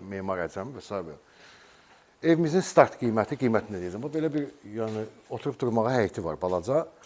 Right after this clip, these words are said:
Maşın da girir həyətinə, hörmətli izləyicilər. Evin altı, deməli, qarajdır. Görürsünüz, promoy maşını salırsınız evin altına. Yəni, maşın girir həyətinə.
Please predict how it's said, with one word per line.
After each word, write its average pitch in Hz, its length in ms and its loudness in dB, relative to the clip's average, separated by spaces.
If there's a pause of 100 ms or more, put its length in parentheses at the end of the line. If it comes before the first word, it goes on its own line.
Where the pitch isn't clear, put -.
(200)
Maşın 160 320 4
da 135 60 8
girir 123 340 2
həyətinə, 113 480 2
hörmətli 98 320 -6
izləyicilər. 78 400 -8 (400)
Evin 160 160 4
altı, 131 400 4
deməli, 107 320 2
qarajdır. 110 540 8
Görürsünüz, 104 260 -4
promoy 147 320 4
maşını 131 260 -2
salırsınız 107 440 -2 (400)
evin 120 260 2
altına. 82 320 0 (600)
Yəni, 127 280 2 (460)
maşın 143 340 6
girir 104 240 2
həyətinə. 73 320 -4